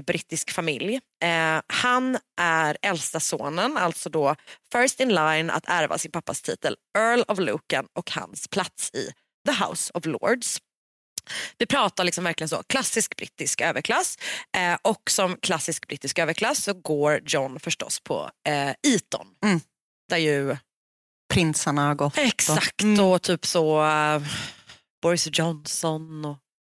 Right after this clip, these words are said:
Speaker 1: Cameron
Speaker 2: Mm.
Speaker 1: och alla tror jag. Jag hittade på Cameron.
Speaker 2: Men säkert.
Speaker 1: Men typ, alltså,
Speaker 2: Ja.
Speaker 1: det, det gänget.
Speaker 2: Det segmentet.
Speaker 1: Exakt. Eh, och där
Speaker 2: Mm.
Speaker 1: träffar han sitt livs stora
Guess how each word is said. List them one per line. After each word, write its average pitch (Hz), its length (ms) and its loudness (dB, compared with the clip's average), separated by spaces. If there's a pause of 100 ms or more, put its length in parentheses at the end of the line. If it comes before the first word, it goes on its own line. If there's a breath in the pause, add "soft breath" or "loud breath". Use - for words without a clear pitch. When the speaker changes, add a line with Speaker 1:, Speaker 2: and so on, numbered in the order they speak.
(160)
Speaker 1:
Cameron 160 640 2
Speaker 2:
Mm. 202 140 4
Speaker 1:
och 156 180 0
alla 180 220 2
tror - 120 -2
jag. - 80 -4 (560)
Jag - 60 -4
hittade 175 200 -2
på 220 180 4
Cameron. 156 540 -2
Speaker 2:
Men 185 140 2
säkert. 180 300 2
Speaker 1:
Men - 100 -2
typ, 220 320 2
alltså, 185 200 2
Speaker 2:
Ja. 165 120 2 (460)
Speaker 1:
det, 175 140 0
det 190 140 -2
gänget. 156 460 -2
Speaker 2:
Det 208 180 4
segmentet. 185 1160 0
Speaker 1:
Exakt. - 440 -4 (220)
Eh, 214 260 0
och 254 220 0
där 311 280 4
Speaker 2:
Mm. 214 120 2
Speaker 1:
träffar 214 440 0
han 170 480 2
sitt - 260 -4
livs 202 520 0 (120)
stora 156 680 2